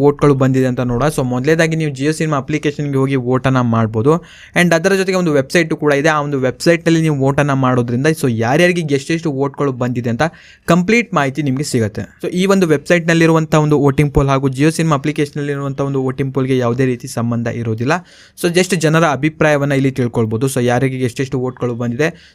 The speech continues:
so, ಸಪೋರ್ಟ್ ಯಾರಿಗೆ ಜಾಸ್ತಿ ಸಿಗ್ತಾ ಇದೆ, so, ಟ್ರೆಂಡಿಂಗ್ ಯಾವ ಥರ ನಡೀತಾ ಇದೆ ಅಂತ ಕಂಪ್ಲೀಟ್ ಮಾಹಿತಿ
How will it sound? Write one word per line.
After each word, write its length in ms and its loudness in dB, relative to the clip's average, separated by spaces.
so, 160 2
ಸಪೋರ್ಟ್ 360 2
ಯಾರಿಗೆ 380 2
ಜಾಸ್ತಿ 320 -2
ಸಿಗ್ತಾ 320 0
ಇದೆ, 180 0
so, 160 -2
ಟ್ರೆಂಡಿಂಗ್ 380 0
ಯಾವ 60 2
ಥರ 240 2
ನಡೀತಾ 280 2
ಇದೆ 120 0
ಅಂತ 180 0
ಕಂಪ್ಲೀಟ್ 320 0
ಮಾಹಿತಿ 180 -4